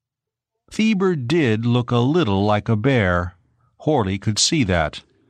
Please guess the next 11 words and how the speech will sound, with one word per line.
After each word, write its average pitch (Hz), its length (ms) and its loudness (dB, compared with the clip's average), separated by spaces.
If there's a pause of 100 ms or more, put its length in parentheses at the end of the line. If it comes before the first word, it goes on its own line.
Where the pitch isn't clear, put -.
(420)
But 98 500 -2
no 110 380 2
bear 95 440 2
was 90 280 0
that 101 360 0
tall, 92 680 0
or 110 240 0
that 120 380 0
wide, 95 600 -2 (460)
or 131 240 0
looked 131 520 -4